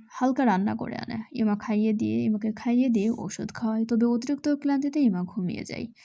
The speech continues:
তাই রুদ্র বাড়িতে ফোন দিলে, দিয়ে মাকে জানায় ইমার অবস্থার কথা,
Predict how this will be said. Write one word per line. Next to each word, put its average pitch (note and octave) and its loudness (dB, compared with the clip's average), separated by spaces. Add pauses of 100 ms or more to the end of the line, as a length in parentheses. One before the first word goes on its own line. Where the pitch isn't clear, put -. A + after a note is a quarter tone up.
(300)
তাই B3+ 2
রুদ্র C4 2
বাড়িতে A3+ 4
ফোন C4+ 0
দিলে, A3+ 2
দিয়ে A3+ 2
মাকে G#3+ 2
জানায় B3 2
ইমার A3+ 6
অবস্থার A#3 2
কথা, B3+ 0